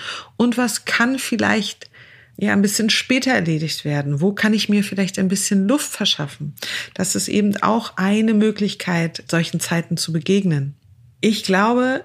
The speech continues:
dass man im Leben nicht schneller laufen kann, als die eigenen Füße eintragen.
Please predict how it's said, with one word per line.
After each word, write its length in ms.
dass 240
man 140
im 120
Leben 480
nicht 300
schneller 420
laufen 440
kann, 260
als 240
die 160
eigenen 360
Füße 540
eintragen. 680